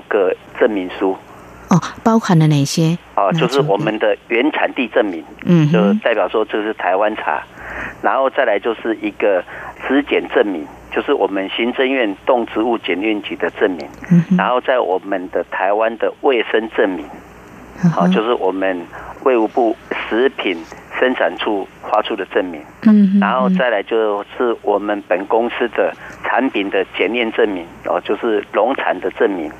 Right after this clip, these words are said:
Speaker 2: 嗯。
Speaker 1: 哦，农药的检测。再来就是我们的标签，标签证明。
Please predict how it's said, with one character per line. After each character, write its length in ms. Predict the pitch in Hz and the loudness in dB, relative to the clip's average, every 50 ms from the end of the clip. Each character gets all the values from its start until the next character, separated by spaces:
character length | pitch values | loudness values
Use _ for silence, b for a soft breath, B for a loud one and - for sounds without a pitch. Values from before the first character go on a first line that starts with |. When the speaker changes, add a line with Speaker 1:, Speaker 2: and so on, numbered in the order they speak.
| - - - | -12 -4 2
Speaker 2:
嗯。 380 | - 196 185 175 165 160 156 | 4 6 6 6 6 4 2
Speaker 1:
哦， 100 | 165 165 - - | 2 0 -2 -2
农 200 | - 95 101 113 | -2 0 2 2
药 120 | 120 113 | 2 2
的 120 | 104 98 - | 2 0 -2
检 180 | - 101 82 85 | -2 -4 -4 -4
测。 200 | - - - 107 120 B B B B B B B B - | -4 -2 -2 -2 -2 B B B B B B B B 0
再 120 | - 127 | 0 2
来 40 | 117 | 2
就 160 | 107 120 113 | 2 2 0
是 120 | 113 120 120 | 0 0 0
我 120 | 92 95 | 0 -2
们 160 | 87 92 95 92 - | -2 -2 -4 -4 -2
的 280 | 98 92 90 90 87 - B B B B B B B - | -2 -2 -2 -4 -6 -8 B B B B B B B -4
标 200 | - 123 110 110 | 0 0 2 2
签， 280 | 117 - - 113 104 107 107 - - - | 0 0 -2 -2 -2 -2 -6 -12 -14 -6
标 200 | - 131 113 117 | -2 0 0 0
签 240 | 117 - 120 110 113 - | 0 0 -2 -4 -2 0
证 180 | - 117 101 | 0 0 0
明。 180 | 92 85 78 | 0 -4 -8